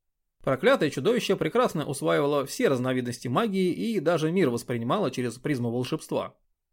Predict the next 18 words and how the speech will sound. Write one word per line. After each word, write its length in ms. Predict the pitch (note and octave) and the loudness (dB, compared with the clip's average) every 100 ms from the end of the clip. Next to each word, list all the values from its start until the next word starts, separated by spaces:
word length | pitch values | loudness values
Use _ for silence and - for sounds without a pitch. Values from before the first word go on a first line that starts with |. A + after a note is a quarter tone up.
| _ _ _ _ | _ _ _ _
Кстати, 440 | - G#3 - A#2+ A#2+ | -2 0 0 -2 -2
что 160 | B3 | -2
там 200 | A#3+ G3+ | 0 2
думает 380 | F#3 F#3 F3+ F3 | 4 4 2 0
тварь 240 | E3+ F3+ | 2 2
с 80 | D#3+ | 2
моралью 420 | D#3+ E3 E3+ D#3 | 2 4 4 4
по 140 | D3+ D3+ | 2 0
поводу 360 | E3 D3+ D3 | 2 2 0
изувеченных 560 | D3 C3+ D3+ D3 D3 C3+ | -2 0 0 0 -2 -2
алхимиков? 600 | D3 C#3+ D3 C#3 C#3 - - _ _ _ | -2 0 -2 0 -4 -4 -18 _ _ _
Оказалось, 600 | B2+ B2 A#2 C#3+ A3 F#3+ - | -8 -4 2 4 4 2 -2
испытывает 560 | A3 - B2+ C#3 D#3 | -2 -2 0 0 0
сострадание. 800 | - - F3+ G#3 E3 A#2+ A2 B2+ _ _ - | -4 0 2 4 2 2 -4 -12 _ _ -2
Не 160 | C#3 | 2
ржать, 460 | F3 B2+ D#3 - - | 2 4 4 2 -8
не 200 | C3 C#3+ | 0 2
ржать! 560 | F3+ A#2+ A#2+ F3+ - | 2 2 2 2 -2